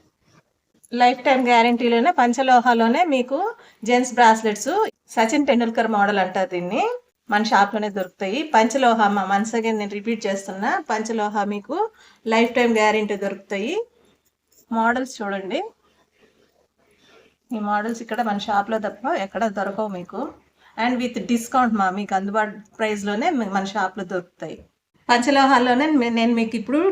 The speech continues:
toe rings and మెట్టెలు చూపిస్తున్నాను. మీకు ఉన్న దాంట్లో నాలుగైదు మోడల్స్ చూపిస్తున్నాను.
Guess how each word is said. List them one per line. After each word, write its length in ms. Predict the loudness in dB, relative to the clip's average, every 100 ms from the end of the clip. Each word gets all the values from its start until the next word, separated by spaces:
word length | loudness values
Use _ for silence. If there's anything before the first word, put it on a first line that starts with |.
| 2
toe 100 | 2 4
rings 180 | 2 0 -2
and 80 | -2 0
మెట్టెలు 260 | 2 2 2
చూపిస్తున్నాను. 640 | 2 0 -4 -2 0 0 -2 -4 -12 _ -4
మీకు 200 | -4 0 0 2
ఉన్న 140 | 0 2
దాంట్లో 340 | 2 2 0 0 0
నాలుగైదు 320 | 0 0 0
మోడల్స్ 260 | 0 -2 -2
చూపిస్తున్నాను. 500 | -4 -4 -2 -2 0